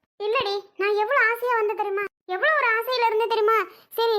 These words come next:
நம்மளோட அப்பா பேரை தான் பிள்ளைக்கு வைக்க போறாங்க. எவ்வளவு ஆசையா இருந்துச்சு. ச்சே, சந்தோஷமா இருந்துச்சு. பிள்ளைக்கு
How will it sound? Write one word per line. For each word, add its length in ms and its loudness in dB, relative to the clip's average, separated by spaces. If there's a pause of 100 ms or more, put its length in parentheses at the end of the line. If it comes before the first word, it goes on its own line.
(100)
நம்மளோட 320 2
அப்பா 140 0
பேரை 240 0
தான் 140 -2
பிள்ளைக்கு 260 0
வைக்க 140 -4
போறாங்க. 340 0 (500)
எவ்வளவு 320 2 (140)
ஆசையா 300 0 (200)
இருந்துச்சு. 360 -2 (420)
ச்சே, 140 0 (360)
சந்தோஷமா 600 2
இருந்துச்சு. 320 -2 (420)
பிள்ளைக்கு 220 0